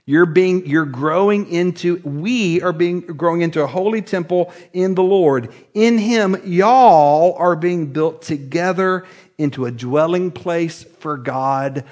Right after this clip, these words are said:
by the Spirit." You hear what he's saying here? Not only are you members of God's household so that you get to go and live with him,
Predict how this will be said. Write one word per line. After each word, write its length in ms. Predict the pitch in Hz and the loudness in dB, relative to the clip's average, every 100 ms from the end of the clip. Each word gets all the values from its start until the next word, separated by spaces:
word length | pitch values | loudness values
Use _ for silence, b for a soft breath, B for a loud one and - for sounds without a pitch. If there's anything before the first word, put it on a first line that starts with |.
| b b | b b
by 220 | 123 120 123 | -6 -2 -2
the 160 | 127 | -4
Spirit." 560 | - - 127 117 104 - | -8 -10 -8 -6 -8 -8
You 120 | 131 | -2
hear 80 | 156 | 0
what 40 | |
he's 120 | 156 151 | 0 0
saying 240 | 165 160 | -4 -4
here? 400 | 160 170 196 208 B B B | -2 -2 -4 -6 B B B
Not 180 | 156 170 | 0 2
only 380 | 175 220 202 185 | 2 2 2 2
are 80 | 151 | 0
you 180 | 156 | 0
members 300 | 175 170 151 | 0 0 -2
of 120 | 143 127 | -6 -2
God's 360 | 156 180 185 | 2 2 0
household 760 | - 160 - - 147 139 143 139 B B | -2 -4 -2 0 0 2 0 -4 B B
so 100 | 147 | -4
that 80 | |
you 100 | 147 | -4
get 200 | 156 170 | 0 0
to 60 | 147 | 0
go 200 | 156 160 | 0 2
and 80 | 147 | 4
live 160 | 151 | 2
with 140 | 139 131 | 0 -6
him, 580 | - 226 202 135 139 | -4 0 2 0 -2